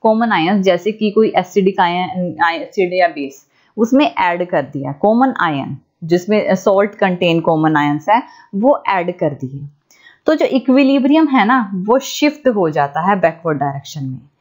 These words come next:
इसे ही common ion effect बोलते हैं। अगर आपको clear नहीं हुआ तो आपको एक example से clear होगा, जैसे कि है acetic acid सी एच थ्री सी डबल ओ एच। अब क्या किया कि सी एच थ्री सी double O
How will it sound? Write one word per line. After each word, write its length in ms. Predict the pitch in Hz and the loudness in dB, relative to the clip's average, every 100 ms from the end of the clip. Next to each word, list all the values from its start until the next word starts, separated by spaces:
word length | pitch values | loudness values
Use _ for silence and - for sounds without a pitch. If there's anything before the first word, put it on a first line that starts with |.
| _ - - | _ -20 -2
इसे 280 | 202 - 269 | -2 2 2
ही 280 | 254 233 247 | 2 -2 -4
common 460 | - 196 190 226 - | 0 2 2 0 -2
ion 260 | 156 160 185 | -4 -4 -4
effect 380 | 214 180 - 151 | -4 -4 -6 -16
बोलते 360 | 139 135 - | -14 -16 -16
हैं। 180 | 135 131 _ _ _ - - - | -18 -18 _ _ _ -20 -8 -2
अगर 120 | 175 | 2
आपको 240 | 208 247 | 2 2
clear 320 | 269 240 254 262 | 0 2 2 2
नहीं 240 | 269 269 | 0 0
हुआ 220 | 233 180 190 | 2 2 2
तो 120 | 220 | 0
आपको 200 | - 233 | 0 0
एक 160 | 233 - | 0 -2
example 460 | 190 196 175 226 269 | 0 0 0 -2 -2
से 120 | 277 | -2
clear 320 | 240 185 185 | 2 2 2
होगा, 320 | 185 143 165 233 - _ _ _ _ _ - | 0 -2 -2 -2 -10 _ _ _ _ _ 0
जैसे 300 | 202 220 294 | 0 2 0
कि 160 | 285 | 0
है 140 | 240 262 220 | 0 0 -2
acetic 420 | 233 269 269 247 196 | -2 0 0 -2 -6
acid 380 | 196 160 147 - _ _ _ _ - | -4 -4 -4 -10 _ _ _ _ -2
सी 120 | 262 | 2
एच 200 | 311 311 - | 2 0 -4
थ्री 160 | 240 | -2
सी 200 | 269 262 | 2 2
डबल 280 | 196 165 147 | 2 2 0
ओ 80 | - | -4
एच। 280 | - - - _ _ _ _ - - - - | -8 -16 -20 _ _ _ _ -20 -20 -20 -2
अब 220 | 269 311 - _ | -2 -2 -10 _
क्या 160 | 285 294 | 0 0
किया 480 | 254 180 - 240 262 - _ _ | -2 0 0 -4 -10 -20 _ _
कि 280 | 302 349 311 - | 2 2 0 -6
सी 320 | - 311 349 | 2 4 4
एच 260 | 254 262 - | 0 -4 -4
थ्री 400 | - 233 269 - | 0 2 0 -6
सी 380 | _ _ 233 254 | _ _ 2 4
double 320 | 214 185 190 | 2 2 2
O 140 | 202 | 0